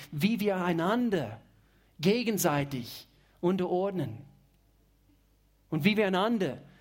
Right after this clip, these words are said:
lieben, so wie Christus die Gemeinde geliebt hat. Und wir dienen einander und, und wir sehen anhand von Jesus sein Beispiel. So hat er es auch getan. Aber ich habe diese Definition gelesen von Unterordnung. Es hat mir so gut gefallen.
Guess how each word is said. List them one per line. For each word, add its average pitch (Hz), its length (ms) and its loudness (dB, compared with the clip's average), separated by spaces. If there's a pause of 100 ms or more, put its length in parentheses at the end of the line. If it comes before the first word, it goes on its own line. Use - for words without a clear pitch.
lieben, 175 540 0
so 202 280 0
wie 190 160 -2
Christus 196 580 0
die 180 100 0
Gemeinde 175 480 0
geliebt 170 460 -2
hat. 139 220 0
Und 139 120 0
wir 160 140 2
dienen 202 480 2
einander 139 460 0
und, 135 200 -4 (280)
und 165 280 2
wir 180 140 2
sehen 196 380 0 (120)
anhand 180 360 2
von 185 160 2
Jesus 165 440 0
sein 180 240 2
Beispiel. 185 480 0
So 214 400 0
hat 196 200 2
er 185 160 0
es - 160 -6
auch 196 340 -2 (280)
getan. 190 460 0
Aber 156 200 2 (160)
ich - 80 2
habe 226 100 2
diese 233 220 2
Definition 208 560 2
gelesen 190 400 0
von 170 120 0
Unterordnung. 185 560 0
Es 135 120 -2
hat 180 80 0
mir 175 100 0
so 202 220 0
gut 185 160 -4
gefallen. 170 420 0